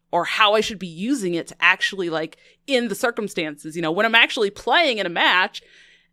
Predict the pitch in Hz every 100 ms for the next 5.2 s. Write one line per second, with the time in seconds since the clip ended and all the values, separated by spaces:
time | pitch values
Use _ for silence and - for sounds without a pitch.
0 | 226 214 190 294 330 196 202 - _ _
1 | _ _ - 226 - 233 214 - 180 185
2 | 262 196 - 294 175 160 - _ _ _
3 | _ - 214 196 160 165 190 240 339 -
4 | 185 156 - 196 _ _ - 208 196 -
5 | 247 320